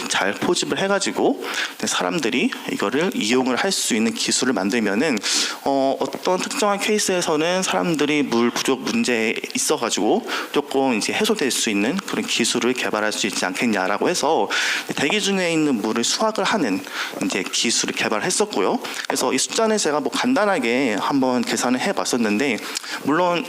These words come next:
조금, 어, 굉장히 좀 심플리피케이션 한 거긴 하지만 대기 중에 있는 모든 물의 양을 합치면은 이제 전 세계 사람들이, 어, 하루에 오십 리터씩 백 년 동안 쓸 수 있는 물이 있더라고요. 그래서 제가 오십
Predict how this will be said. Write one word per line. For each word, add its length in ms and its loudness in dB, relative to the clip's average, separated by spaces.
조금, 420 0
어, 360 0
굉장히 480 0
좀 120 -2
심플리피케이션 840 0
한 100 0
거긴 180 2
하지만 400 0
대기 180 2
중에 320 0
있는 300 2
모든 340 2
물의 240 0
양을 260 0
합치면은 640 0
이제 420 -2
전 220 0
세계 200 0
사람들이, 640 0
어, 100 -4
하루에 800 0
오십 280 2
리터씩 640 -2
백 140 0
년 500 2
동안 240 0
쓸 180 2
수 260 -2
있는 220 2
물이 160 2
있더라고요. 520 -2
그래서 320 0
제가 160 0
오십 280 2